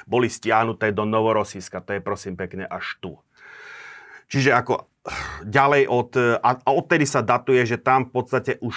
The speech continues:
e, tie ruské operácie, e, východne, by som povedal, od vých-, od východnej výspy, od Eupatórie, e, sú už veľmi, veľmi zriedkavé. Takže, e,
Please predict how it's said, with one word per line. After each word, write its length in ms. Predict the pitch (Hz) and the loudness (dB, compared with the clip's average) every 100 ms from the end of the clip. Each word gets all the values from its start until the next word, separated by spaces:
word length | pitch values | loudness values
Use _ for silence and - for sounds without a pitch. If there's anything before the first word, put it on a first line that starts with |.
| - | -2
e, 80 | 123 117 120 120 117 117 113 107 - | 0 2 0 0 0 0 -2 -4 -2
tie 160 | 120 | 0
ruské 320 | 113 117 - | 0 -2 -6
operácie, 640 | 113 107 120 113 110 - 110 | -8 -2 0 0 0 -2 -2
e, 160 | 110 101 117 113 110 110 107 104 | -2 -4 -6 -6 -4 -4 -4 -6
východne, 560 | 95 135 135 127 107 | -4 -4 -2 -2 -2
by 120 | 107 107 | -4 -4
som 180 | 120 104 | -8 -4
povedal, 400 | 110 107 107 107 | -2 0 0 -2
od 240 | 107 95 | -4 -6
vých-, 160 | 107 90 | -8 -8
od 160 | 107 | -8
východnej 480 | 95 107 110 101 104 | -6 -8 -8 -4 -4
výspy, 480 | 104 104 - 110 98 - | -4 -8 -8 -8 -8 -14
od 80 | - 101 | -10 -6
Eupatórie, 720 | 107 - 110 113 104 101 98 - - - | -4 -2 -4 -2 -2 -2 -4 -12 -20 -14
e, 320 | - 98 92 92 | -6 -4 -4 -6
sú 240 | - 95 | -8 -10
už 80 | 95 | -6
veľmi, 560 | 101 104 104 101 101 | -4 -2 -4 -4 -4
veľmi 240 | 95 104 104 | -6 -6 -6
zriedkavé. 800 | 92 92 95 95 104 90 71 - _ - - - - | -6 -6 -6 -6 -4 -4 -6 -14 _ -20 -20 -10 -4
Takže, 320 | 113 113 101 | 0 0 -2
e, 400 | - - - | -8 -14 -4